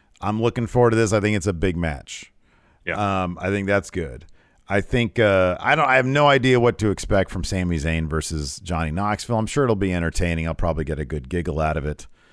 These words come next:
Speaker 1: I don't know what's gonna happen with the U S title. Um,
Speaker 2: Yeah.
Speaker 1: that's, that's sort of up in the air.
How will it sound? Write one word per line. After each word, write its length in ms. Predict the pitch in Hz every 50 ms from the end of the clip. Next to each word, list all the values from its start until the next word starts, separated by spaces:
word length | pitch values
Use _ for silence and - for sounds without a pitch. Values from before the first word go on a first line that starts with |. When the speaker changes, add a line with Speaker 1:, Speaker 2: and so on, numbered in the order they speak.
| _ _ _ _ _ _ _ _ _ -
Speaker 1:
I 100 | 95 107
don't 180 | 113 117 117
know 140 | 117 117 117
what's 260 | 113 117 113 98 -
gonna 220 | - 117 104 101 95
happen 340 | 104 98 95 87 - 95
with 140 | 92 90 -
the 100 | - 95
U 260 | 87 85 87 87 87
S 180 | 85 82 - -
title. 600 | - - 98 98 101 101 101 101 98 95 95 95 - _ _ _ _ _ _ _ _ _ - -
Um, 760 | - 101 98 92 90 87 85 80 78 78 78 76 76 73 - -
Speaker 2:
Yeah. 80 | - 92
Speaker 1:
that's, 400 | 95 95 95 95 - - - -
that's 240 | 101 92 92 -
sort 180 | - 120 104 98
of 100 | 92 82
up 160 | 95 92 - -
in 80 | 87
the 140 | 87 85 85
air. 380 | 85 85 85 85 82 82 82 -